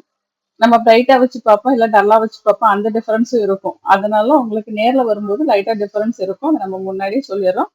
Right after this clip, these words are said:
அஹ், சாரி நீங்க ஆர்டர் போட்டு ரெண்டுல இருந்து மூணு நாளைக்குள்ள உங்க கைக்கு வந்துடும். கைக்கு வந்ததும் ஒரு ஓப்பன் வீடியோ எடுத்துக்கணும். அது எதுக்காக அப்படின்னா, ஏதாச்சும் மேனுஃபேக்சர் டிஃபெக்ட் இருந்தா கண்டிப்பா நம்ம ரீப்ளேஸ் பண்ணி கொடுத்துருவோம். அதுக்காக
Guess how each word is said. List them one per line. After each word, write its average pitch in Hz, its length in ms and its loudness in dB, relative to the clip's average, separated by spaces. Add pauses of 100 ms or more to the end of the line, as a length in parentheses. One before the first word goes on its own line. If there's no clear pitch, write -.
(540)
அஹ், 208 220 2
சாரி 233 360 4
நீங்க 240 240 0
ஆர்டர் 214 320 0
போட்டு 214 300 -2
ரெண்டுல 233 340 -2
இருந்து 233 180 -2
மூணு 214 200 -6
நாளைக்குள்ள 208 380 -2
உங்க 220 160 -8
கைக்கு 196 300 -2
வந்துடும். 202 280 -6
கைக்கு 208 260 -4
வந்ததும் 214 320 -6
ஒரு 233 120 -2
ஓப்பன் 208 300 -4
வீடியோ 208 220 -2
எடுத்துக்கணும். 196 440 -4
அது 233 140 -2
எதுக்காக 208 400 -2
அப்படின்னா, 202 340 -6
ஏதாச்சும் 208 360 -2
மேனுஃபேக்சர் 202 520 -8
டிஃபெக்ட் 185 280 -14
இருந்தா 185 220 -8
கண்டிப்பா 202 360 -10
நம்ம 196 220 -8
ரீப்ளேஸ் 190 380 -8
பண்ணி 180 220 -16
கொடுத்துருவோம். 185 520 -12
அதுக்காக 175 380 -4